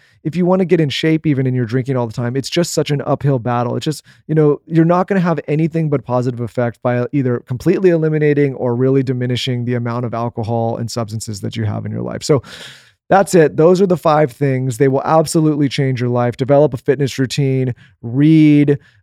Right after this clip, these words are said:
uh, cut toxic people out of your life, develop a savings habit, an investing habit, and try to limit the substances in your life. These five things, again, I'm talking to the ten percent of you that I hope will do this. If you do it, your life will drastically improve. You will not recognize yourself in a year. You will be a completely different person.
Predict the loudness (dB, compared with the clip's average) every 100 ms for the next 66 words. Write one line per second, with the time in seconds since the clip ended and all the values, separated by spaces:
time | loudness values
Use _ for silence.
0 | _ -4 -2 -4 2 2 2 0 0 -4
1 | -2 -2 2 4 4 2 2 2 2 2
2 | 0 -2 2 2 2 -2 0 2 2 0
3 | 0 0 0 0 -2 -2 -2 -2 -2 -2
4 | -2 -2 -4 0 2 4 4 0 -4 _
5 | _ _ -4 2 6 6 4 2 2 0
6 | -4 -4 -4 -6 -6 -4 -2 -2 -2 0
7 | 0 0 0 0 2 0 -2 -4 -4 -6
8 | -8 -4 -2 -2 -4 -2 -2 -2 -2 -4
9 | -2 -2 -2 -4 -4 -2 0 0 0 -4
10 | -6 0 0 0 0 2 0 -2 -6 -12
11 | _ _ -6 -2 0 2 4 4 2 0
12 | 2 4 2 0 -2 -2 -2 -2 -4 -2
13 | -2 -2 -2 -4 -2 -2 0 0 0 -2
14 | -4 -4 -2 -4 -2 -2 -2 -4 -4 -2
15 | -2 -2 -2 0 -2 -6 -4 -4 -2 -4
16 | -6 -8 -8 -8 -10